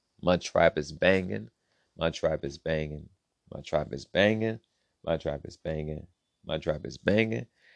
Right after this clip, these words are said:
My tribe is banging. I said, "I'm not trying to game bang or none of that, no." I highly suggest you guys check out my project,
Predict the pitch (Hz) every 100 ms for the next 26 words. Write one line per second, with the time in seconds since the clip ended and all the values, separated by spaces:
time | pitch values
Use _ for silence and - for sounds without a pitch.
0 | _ - 85 82 71 - - - 76 71
1 | 69 - _ _ _ _ _ _ _ _
2 | - 80 - 78 76 78 82 - - 73
3 | 82 - - 87 82 71 87 82 80 82
4 | 78 73 76 73 - 76 - - 65 50
5 | - - - - _ _ _ _ _ _
6 | _ _ _ _ - - 104 101 85 101
7 | 107 104 92 98 82 98 90 87 85 90
8 | 85 85 - - 90 87 85 82 82 -
9 | 73 73 - -